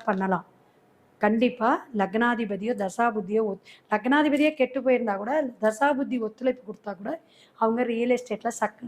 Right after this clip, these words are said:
சக்சஸ் ஆயிருவாங்க, நல்ல ஒரு அந்தஸ்தை கொடுப்பா. ஏன்னா லக்னாதிபதி தொழிலையோ திருமணத்தையோ ஒரு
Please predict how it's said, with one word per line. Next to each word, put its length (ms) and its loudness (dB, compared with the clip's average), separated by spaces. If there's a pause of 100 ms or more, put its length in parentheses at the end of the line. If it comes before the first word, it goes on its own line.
(160)
சக்சஸ் 340 -2 (120)
ஆயிருவாங்க, 480 2 (720)
நல்ல 280 4 (120)
ஒரு 200 4 (220)
அந்தஸ்தை 400 -2
கொடுப்பா. 260 0
ஏன்னா 200 2
லக்னாதிபதி 600 0 (500)
தொழிலையோ 640 6 (340)
திருமணத்தையோ 840 4 (440)
ஒரு 140 6